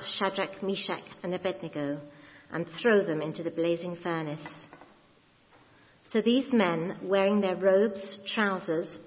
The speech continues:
turbans, and other clothes, were bound and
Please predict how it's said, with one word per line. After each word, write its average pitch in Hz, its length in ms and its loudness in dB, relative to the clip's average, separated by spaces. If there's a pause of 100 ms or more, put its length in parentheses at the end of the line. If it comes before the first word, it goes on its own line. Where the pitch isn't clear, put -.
turbans, 190 680 -2
and 185 140 -4
other 190 160 -2
clothes, 143 580 -4 (320)
were 170 80 2
bound 160 640 0 (260)
and 160 180 -4